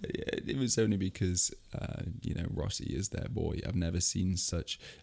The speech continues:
love for any sporting person in the whole planet. And, uh, as soon as the race started between Marquez and Lorenzo at the end, everybody was back involved again.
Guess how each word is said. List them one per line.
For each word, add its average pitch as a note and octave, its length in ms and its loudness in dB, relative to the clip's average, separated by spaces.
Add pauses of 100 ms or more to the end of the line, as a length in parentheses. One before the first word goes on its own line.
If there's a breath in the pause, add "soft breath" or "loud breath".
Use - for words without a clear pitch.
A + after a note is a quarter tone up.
love F2+ 360 4
for F2+ 180 2
any F2+ 220 4
sporting F#2 460 4
person F#2 380 2
in F#2+ 100 0
the G2 80 0
whole F2+ 180 4
planet. F2 480 -2 (440 loud breath)
And, F2+ 640 0 (520 loud breath)
uh, - 60 -8 (640)
as G2+ 120 8
soon G#2+ 220 8
as G2 140 6
the F2 100 2
race F#2+ 260 6
started - 520 2
between F2+ 360 0
Marquez F2+ 540 2
and F2 180 2
Lorenzo F2+ 600 2
at - 80 -2
the F2+ 160 2
end, F2+ 360 2 (140)
everybody G2 380 2
was F#2+ 160 2
back G#2 260 0
involved G2+ 540 2
again. - 320 -8